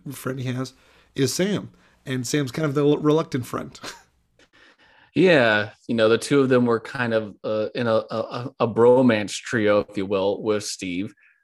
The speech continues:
Speaker 2: uh, you know, from the different times of life. And it's interesting that, you know, a thing that they play throughout this whole series is the idea of, uh, the shield and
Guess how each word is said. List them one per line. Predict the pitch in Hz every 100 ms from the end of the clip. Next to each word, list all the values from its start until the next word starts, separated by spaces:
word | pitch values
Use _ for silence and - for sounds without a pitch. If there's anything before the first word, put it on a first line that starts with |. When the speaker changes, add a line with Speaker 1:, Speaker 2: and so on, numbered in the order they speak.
| -
Speaker 2:
uh, | 101 90 87 -
you | 175
know, | 101 92
from | 113 98
the | 98
different | 101 104 92
times | - 104 104 95
of | 98
life. | 82 90 107 - _ _ _ _ -
And | 107 104 107 104 92 - _ _ _ _ -
it's | - 123 131
interesting | 120 117 127 113
that, | 110 110
you | 160
know, | 113 107
a | 107
thing | 123 113
that | 98
they |
play | 98 123 113
throughout | - 101
this | 104 -
whole | 117 104 101 87 - -
series | - 120 110 110 101 101 -
is | 113 117 113
the | 113
idea | 101 98 104 104
of, | 101 113 104 104 - _ _ _ _ _ _ 107
uh, | 95 95 -
the | 151
shield | 123 - 127 127 123 120
and | 120 - 110 110 107 107 104